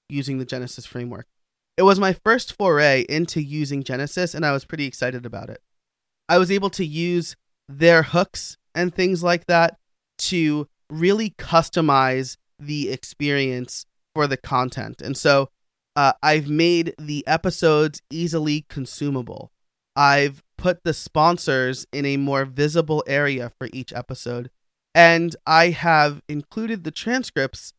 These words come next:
in such a way that it doesn't, like, blow up, uh, my listeners' podcast feeds. So you can click to read the transcript if you want.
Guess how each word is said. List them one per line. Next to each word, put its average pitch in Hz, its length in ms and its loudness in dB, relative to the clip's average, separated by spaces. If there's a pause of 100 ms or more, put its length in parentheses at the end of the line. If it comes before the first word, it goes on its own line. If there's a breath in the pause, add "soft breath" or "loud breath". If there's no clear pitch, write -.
(320)
in 180 140 0
such 180 280 0
a 170 80 2
way 151 260 4
that 151 100 -4
it 147 60 -6
doesn't, 160 240 -6
like, 143 160 -6 (120)
blow 139 320 0
up, 131 240 2 (480)
uh, 131 200 0 (220)
my 139 300 0
listeners' 131 500 -6
podcast 127 800 -6
feeds. - 300 -16
So 139 460 2 (320)
you 156 100 -6
can 139 180 -4
click - 360 0
to 151 160 -4
read 143 160 -4
the 135 80 -6
transcript 131 640 -6
if - 180 -10
you 131 120 -6
want. 120 480 -8